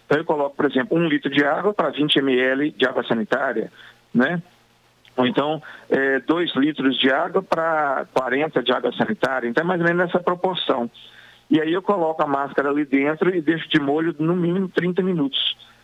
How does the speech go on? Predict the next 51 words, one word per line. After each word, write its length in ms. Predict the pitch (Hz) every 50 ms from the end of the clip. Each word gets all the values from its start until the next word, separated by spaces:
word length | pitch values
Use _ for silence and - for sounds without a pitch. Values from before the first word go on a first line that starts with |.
| _ _ _
Para 140 | - 135 139
depois, 440 | 147 151 - - 151 160 170 160
então, 320 | 175 170 170 - 139 143 151
eu 140 | 151 156 156
pegar 320 | - 151 143 131 131 123
essa 220 | 131 127 - 151
máscara 420 | 131 131 139 151 160 156 - 208 196
e 60 | 202
lavar 520 | 208 214 214 175 - 131 147 160 180 180
e, 320 | 175 - - 151 143 - 139 -
com 180 | 135 131 127 120
água 220 | 131 151 156 151
e 40 | -
sabão, 580 | - 107 104 101 117 117 127 147 165 160 143 123
posso 280 | - 131 131 131 - 160
lavar 360 | 131 123 - 117 120 127 120 - - - - - -
na 140 | - 127 120
mão 200 | 123 123 127 123
mesmo, 400 | 117 117 139 165 160 139 131 123 -
que 80 | -
ela 100 | 131 127
é 20 | 117
pequenininha, 540 | - - - 123 123 123 123 139 170 180
né? 220 | 165 165 190 202 185 - - - - - _ _
E 60 | 143
aí 80 | 131 139
eu 80 | 170
ponho 220 | - - 151 147 147
para 160 | - 139 -
secar 580 | - 151 156 - - 135 131 139 160 160 156 127
e, 240 | 123 127 - 127
e 40 | 120 -
passo 360 | - - 117 117 - - -
ela 140 | - 120 113
com 140 | - 120
ferro 280 | - - - 123 135 147
quente 460 | 151 - - 135 143 170 180 - - - - - - - - _ _
e 80 | - 170
guardo 400 | 160 - - - 160 165 156 160
ela 220 | 151 156 156 156
numa 160 | 156 156 156
condição 340 | 147 - 156 151 - - 151
extremamente 560 | 147 139 - 190 214 220 202 175 180 170 180
limpa 260 | 151 139 143 147 151 165
para 120 | - 165
quando 180 | 156 175 170 170
eu 80 | 160
for 160 | - 165 156
usar 140 | 156 143 151
outra 240 | 151 - - 156 156
vez. 180 | 139 120 113